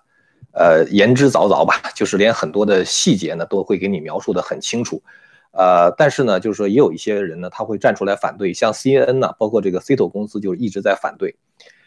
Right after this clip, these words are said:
呃，这个事情其实拖的时间越久呢，我觉得它的可能性越会是真的。为什么呢？因为这个事情的话，涉及到几个方面哈，一个是军方，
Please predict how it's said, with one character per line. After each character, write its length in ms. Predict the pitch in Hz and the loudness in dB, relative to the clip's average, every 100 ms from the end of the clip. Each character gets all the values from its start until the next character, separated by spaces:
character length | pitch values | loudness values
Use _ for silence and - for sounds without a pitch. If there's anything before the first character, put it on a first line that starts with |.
| _ - | _ 2
呃， 140 | 117 | 4
这 140 | 190 | 6
个 60 | 180 | 4
事 120 | - | 2
情 160 | 139 120 | -2 -4
其 160 | - | -4
实 80 | 139 | -6
拖 220 | 139 151 | -4 0
的 80 | 131 | 0
时 160 | 95 113 | -2 -4
间 200 | 127 139 | -4 -2
越 140 | 165 | -2
久 320 | 113 - 82 - | -4 -8 -16 -18
呢， 40 | 80 80 _ _ _ _ - | -20 -20 _ _ _ _ -4
我 160 | 107 | -2
觉 160 | 92 107 | -2 -2
得 80 | 120 | -2
它 160 | - | 0
的 100 | 123 | -2
可 200 | 117 - | -2 -6
能 160 | - - | -8 -10
性 180 | - 120 | -6 -2
越 100 | 110 | -2
会 120 | - | -2
是 140 | 98 - | -6 -4
真 240 | 110 113 | -6 -4
的。 160 | 98 - | -6 -2
为 120 | 139 | -2
什 120 | 127 | 0
么 120 | 76 | -6
呢？ 180 | 90 85 _ _ _ _ _ _ _ _ _ _ _ _ _ _ _ _ _ _ - | -10 -14 _ _ _ _ _ _ _ _ _ _ _ _ _ _ _ _ _ _ -2
因 100 | 165 | 0
为 60 | |
这 140 | 165 185 | 4 4
个 60 | |
事 120 | 131 | 2
情 140 | 123 104 | -2 -4
的 80 | 104 | -2
话， 160 | 92 | -4
涉 160 | - 131 | 0 0
及 40 | |
到 120 | 127 | 2
几 160 | 123 - | 0 -8
个 100 | - | -12
方 180 | - 107 | -8 -6
面 140 | 98 | -8
哈， 180 | 78 87 | -10 -12
一 140 | 95 | -8
个 80 | 143 | -6
是 100 | 131 | -6
军 220 | 95 117 | -8 -8
方， 260 | 117 110 101 | -2 -2 -2